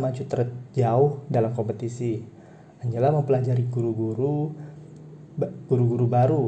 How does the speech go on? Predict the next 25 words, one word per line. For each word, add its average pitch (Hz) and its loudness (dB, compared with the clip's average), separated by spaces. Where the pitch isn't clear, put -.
yang 110 -4
bekerja 113 0
di 113 0
lingkungan 110 -4
yang 113 -2
ben-, - -8
benar-benar 113 0
sulit 123 -2
dan 147 8
bertanya 120 -2
pada 120 -2
guru-guru 113 -2
tersebut 143 -2
apakah 143 6
mereka 147 4
akan 139 -2
tetap - 2
berjuang 135 2
untuk 123 -4
mengajarkan 135 -2
murid-muridnya 123 2
ini 120 0
untuk 120 -2
mampu 120 -2
untuk 113 -6